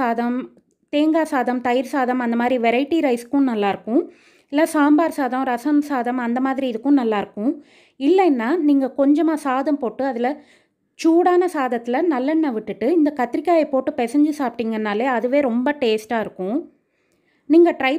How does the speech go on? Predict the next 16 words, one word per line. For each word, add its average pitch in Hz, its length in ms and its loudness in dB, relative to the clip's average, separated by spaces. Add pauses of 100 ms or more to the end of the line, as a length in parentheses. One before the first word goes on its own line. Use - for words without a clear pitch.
பண்ணி 330 160 2 (120)
பாருங்க, 226 320 -4 (200)
எப்படி 285 200 -4 (120)
வந்ததுன்னு 214 360 -2 (120)
சொல்லுங்க. 185 280 0 (1300)
இப்போ 349 200 2
நம்மளுக்கு 254 340 2 (120)
சுவையான 302 580 0
கத்திரிக்காய் 269 500 -2
பொரியல் 226 320 -2 (120)
தயார், 208 320 0 (420)
அதுவும் 285 340 2
வெங்காயம் 294 540 2
பூண்டு 277 260 0 (140)
எதுவும் 247 340 -2
இல்லாம. 190 400 -2